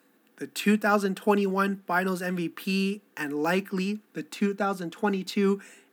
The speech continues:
M V P, carried the Bucks home.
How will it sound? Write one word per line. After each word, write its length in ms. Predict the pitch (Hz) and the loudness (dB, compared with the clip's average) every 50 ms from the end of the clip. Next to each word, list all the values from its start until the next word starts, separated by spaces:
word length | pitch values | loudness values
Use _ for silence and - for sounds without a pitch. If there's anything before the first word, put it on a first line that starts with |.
| _ - | _ -2
M 240 | 196 208 208 196 180 | 0 0 0 0 0
V 220 | 190 208 196 190 | 0 -2 -2 -2
P, 500 | 190 - - - 214 214 220 226 240 240 _ _ _ _ _ _ _ _ _ _ _ _ _ _ _ _ | -4 -4 0 2 4 6 6 4 2 0 _ _ _ _ _ _ _ _ _ _ _ _ _ _ _ _
carried 400 | - - - 156 160 170 180 165 | -16 -6 0 2 2 2 2 0
the 80 | 170 180 | -4 -6
Bucks 280 | 165 190 202 208 - | -4 -4 -4 -4 -2
home. 380 | - 226 233 254 247 180 143 | 0 4 4 6 4 4 0